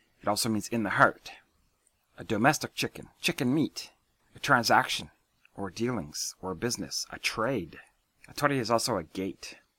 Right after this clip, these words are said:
It's an archway, those things that you see in Japanese architecture where it looks like a picture frame around nature. The giant two sides and then the beautifully carved archway at the top so that it's a doorway that you go through or s-,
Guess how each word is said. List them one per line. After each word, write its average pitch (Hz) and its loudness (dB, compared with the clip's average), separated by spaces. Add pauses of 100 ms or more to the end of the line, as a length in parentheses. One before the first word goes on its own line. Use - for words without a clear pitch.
(240)
It's - -16
an 98 -14
archway, 95 -6
those 85 -6
things 85 -8
that 78 -8 (760)
you 101 -10
see 98 -4
in 85 -4
Japanese 87 -4 (260)
architecture 110 0
where 92 -4
it 85 -4
looks - -4
like 95 -4
a - -6
picture - 0
frame 110 -2 (140)
around 101 0
nature. 110 -4 (360)
The 101 -8
giant 101 -2
two 113 -6
sides 101 2
and 87 -4
then 85 -6 (180)
the 90 -8 (100)
beautifully 95 -6
carved 92 -6 (120)
archway 98 0
at 90 -2
the - -20
top - -4
so - -6
that 80 -8
it's 90 -8
a 87 -8
doorway 95 0
that 95 -6
you 80 -12
go 92 -2
through 98 -10
or 90 -6
s-, - -10